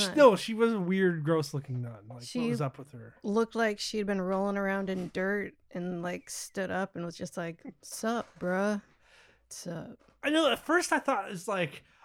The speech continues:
Speaker 2: "Oh, is she, like, an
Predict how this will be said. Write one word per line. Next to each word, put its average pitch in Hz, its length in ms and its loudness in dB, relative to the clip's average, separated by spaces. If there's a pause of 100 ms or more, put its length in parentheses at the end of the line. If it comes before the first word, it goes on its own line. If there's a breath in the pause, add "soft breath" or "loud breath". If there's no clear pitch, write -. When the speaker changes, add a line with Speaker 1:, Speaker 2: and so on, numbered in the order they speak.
(220 soft breath)
Speaker 2:
"Oh, 254 540 6
is 180 120 -4
she, - 1040 0
like, 220 320 2
an 196 60 4